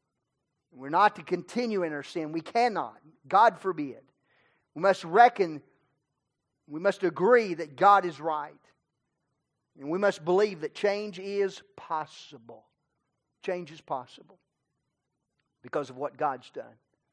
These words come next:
because of who lives within us, the Holy Spirit. And then we must yield ourselves in obedience to the Word of God. Yield ourselves in obedience to the Word of God.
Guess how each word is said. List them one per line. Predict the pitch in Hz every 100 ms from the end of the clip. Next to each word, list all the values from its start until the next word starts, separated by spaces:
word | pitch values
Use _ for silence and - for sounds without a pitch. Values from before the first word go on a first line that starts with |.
| _ _ -
because | 165 147
of | 147
who | 208
lives | 185 190 170
within | 175 160 127
us, | -
the | 135
Holy | 147 143
Spirit. | - - 156 123 _ _ _
And | 165 160
then | 180 220
we | 214
must | 208 202 160
yield | 160 180 208 208 190
ourselves | 185 180 - 147 120 123 123 - - _ _ _ _ _ _ _
in | 135
obedience | 120 117 160 135 117 120 - - - _ _ _ _ _ _ _
to | 123
the |
Word | 117 120 117
of | 139
God. | 113 87 _ _ _ _ _ _ _ _ _ _ _ _ _ _ _ _ _
Yield | 143 165 233 233
ourselves | 226 - 180 135 123
in | 131
obedience | 131 135 160 131 113
to | -
the | 120
Word | 120 120
of | 123
God. | 123